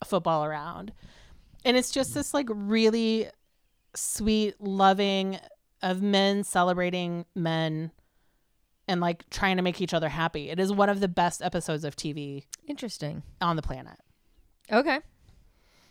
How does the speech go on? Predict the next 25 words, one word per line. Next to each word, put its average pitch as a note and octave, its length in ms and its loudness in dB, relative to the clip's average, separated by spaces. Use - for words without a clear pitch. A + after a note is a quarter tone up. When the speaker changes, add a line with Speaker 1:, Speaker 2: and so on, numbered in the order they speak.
Speaker 1:
And B3 100 4
I C4+ 60 6
don't D#4 180 6
think F4+ 180 0
you F4+ 80 4
see F4+ 240 -2
positive, A#3 840 0
uh, G#3 560 2
portrayals A3+ 540 0
of A3+ 120 -4
male A#3+ 180 -2
friendship B3+ 400 -6
in G#3 80 -4
pop G#3+ 240 -4
culture C#4 320 -6
very D3+ 180 -8
often. D3+ 380 -12
Speaker 2:
Hmm. G3+ 280 -4
Well, A#3 220 2
I C4+ 40 4
mean, C4 160 4
what D4 120 -2
do D#4 60 -4
you D#4+ 60 -4
mean? C4 400 -2